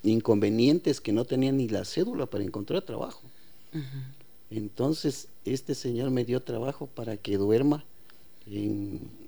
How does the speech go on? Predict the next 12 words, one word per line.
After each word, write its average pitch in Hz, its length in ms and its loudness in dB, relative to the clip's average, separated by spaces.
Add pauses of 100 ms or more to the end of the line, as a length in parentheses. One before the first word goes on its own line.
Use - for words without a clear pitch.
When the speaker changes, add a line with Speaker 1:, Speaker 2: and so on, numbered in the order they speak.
(520)
Speaker 1:
en 107 300 4
el... 85 520 -2 (840)
y 101 220 4 (120)
nunca 139 280 6
me 123 120 8
de 107 100 10
olvidar 95 340 4
esta 107 200 -2
frase 107 300 -4
que - 140 -6
me 95 80 -2
dijo: - 240 -10